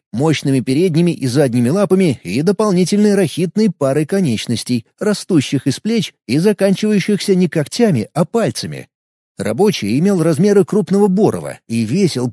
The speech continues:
пару сотен кило, охранник в полтора раза больше и напоминал молодого зубастого бычка.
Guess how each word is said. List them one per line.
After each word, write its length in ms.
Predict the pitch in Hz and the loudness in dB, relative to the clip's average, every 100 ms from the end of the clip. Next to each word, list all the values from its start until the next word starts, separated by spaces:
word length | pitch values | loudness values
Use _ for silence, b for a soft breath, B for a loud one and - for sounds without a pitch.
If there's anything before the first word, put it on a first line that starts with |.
| _ | _
пару 300 | 208 185 170 | -2 0 0
сотен 320 | 190 175 170 | 0 2 2
кило, 400 | 196 135 78 - _ | 2 0 -4 -12 _
охранник 580 | - 117 151 196 160 95 | -6 -2 0 2 0 -2
в 80 | - | -2
полтора 400 | 180 160 180 190 | 0 2 4 4
раза 240 | 202 180 | 2 2
больше 460 | 196 208 95 - 67 _ - | 2 2 0 -6 -14 _ 0
и 160 | 131 | 2
напоминал 600 | 180 190 185 175 190 202 | 4 4 2 2 4 4
молодого 640 | 175 156 139 123 214 101 95 | 4 4 2 4 2 2 -4
зубастого 760 | 113 202 208 - 180 180 165 | -2 0 0 0 0 2 0
бычка. 540 | - 143 - - 92 | -2 -6 -6 -10 -12